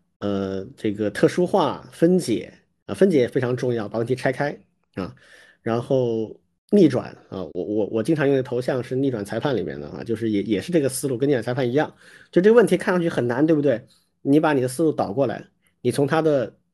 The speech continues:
目标，从它的结果开始往回推，能不能够把它推到一个你熟悉的阶段，或者你熟悉的一个定理？所以这本书其实是在整理，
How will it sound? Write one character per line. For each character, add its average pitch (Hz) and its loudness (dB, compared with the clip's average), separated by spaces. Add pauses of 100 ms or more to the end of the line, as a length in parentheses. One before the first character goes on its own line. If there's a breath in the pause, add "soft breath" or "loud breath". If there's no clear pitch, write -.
(100)
目 214 4
标， 127 2
从 127 -6
它 143 -4
的 135 0
结 143 0
果 113 0
开 120 -8
始 117 -14
往 92 -6
回 117 -2
推， 143 -10 (600)
能 135 4
不 165 8
能 147 4
够 147 2
把 120 -4
它 117 -4
推 160 2
到 151 2
一 131 0
个 135 0
你 113 0
熟 117 -6
悉 165 2
的 117 -4 (840)
阶 143 6
段， 131 0
或 139 -6
者 131 2
你 120 0
熟 123 -6
悉 127 -4
的 143 0
一 120 0
个 131 0
定 131 0
理？ 87 -8 (1000)
所 226 6
以 - 4 (200 loud breath)
这 320 4
本 127 4
书 151 0
其 147 0
实 139 -2
是 147 -4
在 139 2
整 127 2
理， 156 -4